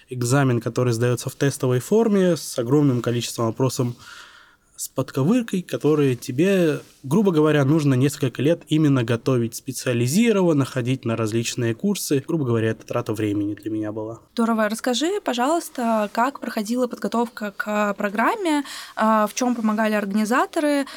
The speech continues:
Speaker 2: что приходилось решать самому. Как я понимаю, в твоем случае, а, сложность была еще в том, что нужно было подготовить документы не только для репатриации, но и полный пакет документов для последующего подтверждения диплома.
Speaker 1: Все верно.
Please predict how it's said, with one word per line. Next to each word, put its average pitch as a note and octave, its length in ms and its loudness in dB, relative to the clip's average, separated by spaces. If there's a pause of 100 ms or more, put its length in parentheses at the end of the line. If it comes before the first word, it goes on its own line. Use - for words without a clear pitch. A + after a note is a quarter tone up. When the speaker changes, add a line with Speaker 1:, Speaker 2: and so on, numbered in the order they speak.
Speaker 2:
что A#3 200 -4
приходилось G#3+ 480 -2
решать G#3+ 260 -4
самому. A3+ 540 0 (340)
Как A#3 160 -2
я A#3+ 80 0
понимаю, B3+ 360 2
в - 20 -6
твоем A#3+ 500 0
случае, A3+ 640 -2
а, G#3+ 240 0
сложность A#3 400 0
была G#3+ 160 -2
еще A3 180 -2
в - 60 -14
том, E4 200 -2
что - 160 -6
нужно A#3 260 2
было G#3+ 140 -2
подготовить A3 600 -2
документы A3+ 580 0 (240)
не A#3 220 2
только G#3 580 0
для G#3 160 -2
репатриации, A#3+ 760 -2 (200)
но C4 280 4
и A#3+ 180 -2
полный B3 360 2
пакет A3 280 -2
документов A3+ 560 -2
для A#3+ 360 2
последующего A#3 480 -2
подтверждения A3+ 500 0
диплома. E3+ 420 -4 (540)
Speaker 1:
Все - 240 2
верно. D3+ 640 4